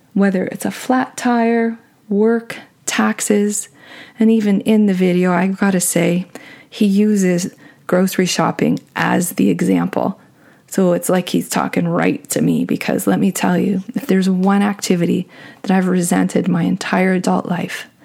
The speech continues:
which I'm gonna do my best to just put it to bed now,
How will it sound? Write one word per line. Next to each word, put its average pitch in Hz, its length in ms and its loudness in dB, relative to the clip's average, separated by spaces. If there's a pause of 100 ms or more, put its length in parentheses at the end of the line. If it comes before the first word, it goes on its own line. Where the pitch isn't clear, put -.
(400)
which 175 180 -2
I'm 185 140 2
gonna 180 120 2
do 175 140 0
my 180 180 2
best 185 460 -2
to - 80 -6
just - 300 -6
put 190 240 -2
it - 320 -6 (300)
to - 120 -4
bed 175 400 0
now, 175 440 0